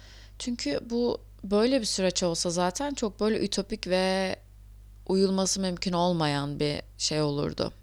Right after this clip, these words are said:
bir durum olurdu ve kendime de bu baskıyı yaratmak istemedim. Ama gerçekten, e, içimdeki bir ses bağırıyordu ki bana, "Birazcık uzaklaş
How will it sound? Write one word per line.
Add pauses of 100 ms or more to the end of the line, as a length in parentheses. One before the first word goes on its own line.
bir
durum
olurdu
ve
kendime
de
bu
baskıyı
yaratmak
istemedim.
Ama
gerçekten,
e,
içimdeki
bir
ses
bağırıyordu
ki
bana, (500)
"Birazcık
uzaklaş